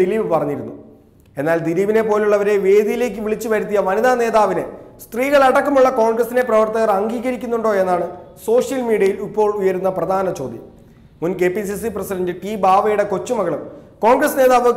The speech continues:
കെ എം ഐ മേത്തറുടെ മകളുമാണ് ജെബി മേത്തർ. ആലുവ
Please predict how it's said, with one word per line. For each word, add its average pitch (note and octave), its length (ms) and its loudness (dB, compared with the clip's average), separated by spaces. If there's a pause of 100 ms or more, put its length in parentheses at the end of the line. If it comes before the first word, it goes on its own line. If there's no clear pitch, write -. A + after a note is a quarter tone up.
കെ A#3+ 160 4
എം C#4 180 2
ഐ - 100 2
മേത്തറുടെ A3+ 400 0 (220)
മകളുമാണ് G3 560 0 (680)
ജെബി F#3 300 -2
മേത്തർ. A2+ 240 -10 (720)
ആലുവ G3 200 2